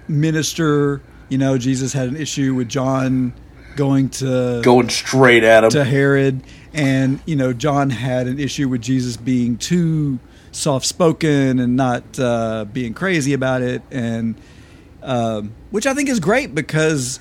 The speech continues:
Speaker 1: they did have two very different ministry styles,
Speaker 2: Mm-hmm.
Speaker 1: and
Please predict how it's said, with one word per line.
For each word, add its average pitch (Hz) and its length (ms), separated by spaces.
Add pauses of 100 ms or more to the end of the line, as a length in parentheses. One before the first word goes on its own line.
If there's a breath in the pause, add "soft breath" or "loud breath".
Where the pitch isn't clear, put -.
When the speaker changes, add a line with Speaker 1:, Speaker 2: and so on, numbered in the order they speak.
(440 soft breath)
Speaker 1:
they 147 380
did 160 400
have 135 320
two 165 220
very 151 380
different 127 680
ministry 139 640
styles, 123 680
Speaker 2:
Mm-hmm. 113 380 (840)
Speaker 1:
and 147 680